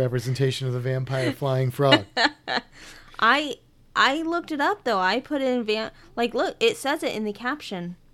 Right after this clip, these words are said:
Speaker 1: This is why I always encourage people to find the scientific names and search for those, because most of the people that do the goofy Photoshop stuff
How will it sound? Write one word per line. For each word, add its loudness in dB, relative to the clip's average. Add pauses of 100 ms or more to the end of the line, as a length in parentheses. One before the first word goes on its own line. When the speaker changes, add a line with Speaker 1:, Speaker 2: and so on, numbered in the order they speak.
(720)
Speaker 1:
This 0
is 2
why 0
I 0
always 2
encourage -2
people -2
to -14
find 0
the 0
scientific -6
names -2
and -4
search -6
for -8
those, 6
because -4
most 2
of -4
the -2
people -2
that -2
do 2
the -2
goofy -4
Photoshop 0
stuff -4